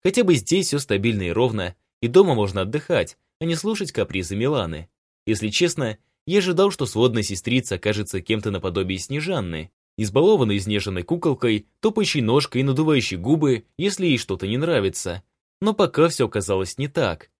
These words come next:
И, надеюсь, Милана будет такой же послушной всё оставшееся время. А потом её ждёт сюрприз в лице Кирилла Волкова и свадьбы.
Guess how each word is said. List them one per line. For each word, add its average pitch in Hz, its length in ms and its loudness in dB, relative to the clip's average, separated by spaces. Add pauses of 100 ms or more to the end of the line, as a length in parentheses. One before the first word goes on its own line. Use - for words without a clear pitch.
(220)
И, 107 40 -4
надеюсь, 113 440 2
Милана 127 500 -2 (200)
будет 185 280 2
такой 175 260 2
же 156 120 0
послушной 127 600 0
всё 208 200 2
оставшееся 90 600 -4
время. 92 460 -4 (260)
А 107 60 0
потом 202 340 4
её 127 140 4
ждёт 104 260 0
сюрприз 123 440 0
в - 40 -4
лице 101 240 -2
Кирилла 95 360 -2
Волкова 135 440 0
и 127 60 -2
свадьбы. 92 600 -2